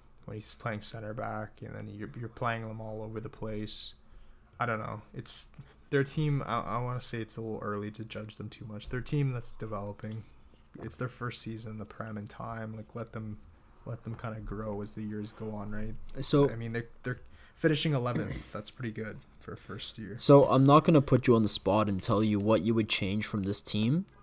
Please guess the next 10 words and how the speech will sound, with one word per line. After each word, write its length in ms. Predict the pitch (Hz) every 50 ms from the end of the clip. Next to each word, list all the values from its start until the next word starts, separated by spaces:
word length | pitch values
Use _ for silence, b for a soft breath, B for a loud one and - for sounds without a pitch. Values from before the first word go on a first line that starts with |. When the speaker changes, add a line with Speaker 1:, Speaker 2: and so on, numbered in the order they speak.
| - - -
Speaker 2:
'cause 460 | - 113 107 104 101 101 - - - -
there's 280 | 101 107 107 101 82
a 100 | - -
lot 240 | 85 95 98 101 110
of 80 | 107 -
things 240 | - 113 113 107
that 140 | 110 - -
need 180 | 104 110 107 101
work. 380 | 104 110 123 156 - - - b b b b b b b b b b b b -
But 500 | - 110 - 120 117 117 113 110 - -